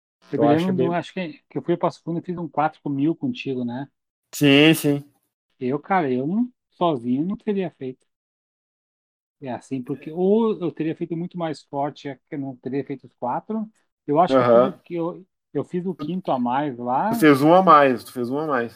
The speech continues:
Speaker 1: É, porque eu se-, porque tu tava junto e segurou. Eu tenho muito esse
Speaker 2: Uhum.
Speaker 1: problema de, de não saber medir ritmo, né?
Speaker 2: Aham.
Speaker 1: Então, se não tá junto alguém ali, eu acho que eu tinha quebrado aquele dia lá.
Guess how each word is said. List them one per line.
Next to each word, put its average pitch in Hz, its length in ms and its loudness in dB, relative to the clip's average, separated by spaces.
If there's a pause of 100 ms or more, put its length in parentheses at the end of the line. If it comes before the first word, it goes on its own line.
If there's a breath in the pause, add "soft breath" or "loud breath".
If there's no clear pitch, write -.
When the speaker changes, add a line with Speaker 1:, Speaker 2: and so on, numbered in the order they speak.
Speaker 1:
É, 143 440 0 (140)
porque 170 440 -8
eu 151 200 -4
se-, 170 300 -12
porque 151 320 -8
tu - 120 -18
tava 151 300 -4
junto 147 340 -8
e 190 120 -6
segurou. 190 560 -4 (480)
Eu 131 100 -8
tenho 139 160 -2
muito 139 160 -2
esse 135 100 0
Speaker 2:
Uhum. - 60 -4
Speaker 1:
problema 147 400 -2
de, 139 500 -6
de 131 580 -10
não 135 240 -6
saber 135 280 -6
medir 127 340 -6
ritmo, 127 340 -8
né? 113 100 -18 (640)
Speaker 2:
Aham. 113 420 2 (100)
Speaker 1:
Então, 120 1000 -6 (100)
se - 220 -10
não 123 240 -4
tá 131 300 -4
junto 123 320 -8
alguém 123 340 -6
ali, 120 200 -6
eu 131 180 -8
acho 143 240 -12
que 151 80 -12
eu 135 40 -12
tinha 151 420 -12 (420)
quebrado 143 560 -8
aquele 110 200 -10
dia 110 140 -12
lá. 113 160 -18